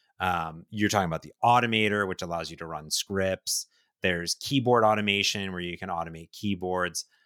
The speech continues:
The thing that I'm talking about, which I think is the most amazing thing in the world that I've deeply dived into as a manager at Microsoft,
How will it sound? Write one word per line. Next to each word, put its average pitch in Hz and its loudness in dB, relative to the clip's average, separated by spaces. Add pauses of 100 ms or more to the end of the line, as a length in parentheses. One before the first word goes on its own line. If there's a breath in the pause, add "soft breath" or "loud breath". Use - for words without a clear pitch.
(240)
The 117 4
thing 233 4
that 175 6
I'm 127 4
talking 85 -8
about, 67 -18
which 101 -2
I 104 4
think 196 0 (560)
is 92 -6
the 95 -4
most 90 -4
amazing 123 2
thing 90 -4
in 85 -14
the 85 -10
world 143 4 (360)
that 98 0 (300)
I've 95 -4 (200)
deeply 175 4
dived 98 6
into 90 -6
as 87 -6
a 87 -6
manager 87 0
at 87 -8
Microsoft, 92 0